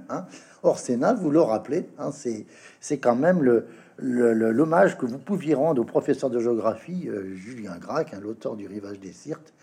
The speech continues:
puisque la, la fameuse cité-État du Rivage des Sirtes s'appelle la seigneurie d'Orsena. Et je rappelle que,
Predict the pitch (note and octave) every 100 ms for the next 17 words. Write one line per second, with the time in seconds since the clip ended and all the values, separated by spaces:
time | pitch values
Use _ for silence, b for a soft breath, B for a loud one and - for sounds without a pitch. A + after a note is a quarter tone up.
0 | b b b b - B2 - C3+ G#2 G2+
1 | F#2 B2+ B2+ A#2+ - D#3+ D3 C3+ A2+ -
2 | A#2+ D3 F3 B B B A2+ A#2+ B2 A2+
3 | G2+ G2 F2+ D3+ D#3 - A2+ G#2+ D3+ F#3+
4 | B B A2+ - C3+ A#2+ G#2+ - D3 A#2+
5 | A#2 - A2 D#3 - b b b - A#2
6 | F2+ - D#3 G3+ F3+ B2+ A2+ G#2+ G2 G2